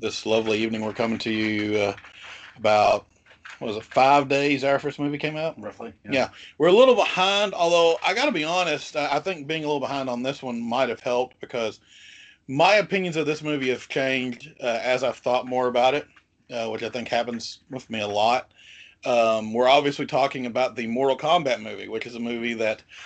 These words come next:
Speaker 1: I, the wise sage, Josh, have a lot of opinions on, 'cause I have a lot of opinions on Mortal Kombat as well. Uh, also with us tonight, uh, someone else who probably has a lot of opinions on Mortal Kombat is Al the Red Lanyard. Al, how you doing tonight?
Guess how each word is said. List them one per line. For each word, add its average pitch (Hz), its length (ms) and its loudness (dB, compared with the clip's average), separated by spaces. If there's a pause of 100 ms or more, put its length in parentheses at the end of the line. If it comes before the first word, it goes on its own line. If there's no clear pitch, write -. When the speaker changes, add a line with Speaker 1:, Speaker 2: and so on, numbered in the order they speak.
(200)
Speaker 1:
I, 156 280 8
the 135 120 0
wise 139 320 2
sage, 135 580 0 (140)
Josh, 131 460 2
have 120 180 -4
a 110 140 -6
lot 139 320 2
of 170 80 0
opinions 113 420 -8
on, 110 260 -6 (460)
'cause 123 80 -6
I 131 80 4
have 117 100 0
a 123 60 -4
lot 131 160 2
of 120 80 -6
opinions 127 320 -12
on 117 100 -6
Mortal 113 240 -4
Kombat 113 360 -6
as 98 120 -10
well. 120 440 0 (680)
Uh, 117 340 0 (600)
also 175 380 4
with 147 280 2
us 135 140 -4
tonight, 127 540 -2
uh, 120 160 -6
someone 139 260 -4
else 151 160 0
who 123 200 -6 (100)
probably 135 240 2
has 123 80 -2
a 123 40 -8
lot 123 220 2
of 113 60 -8
opinions 113 600 -10 (520)
on 120 140 -2
Mortal 120 240 0
Kombat 117 560 0
is 107 400 -4
Al 127 320 2
the 123 80 0
Red 123 200 2
Lanyard. 131 360 0
Al, 135 240 2
how 135 100 2
you 127 140 0
doing 127 200 -2
tonight? 123 300 -4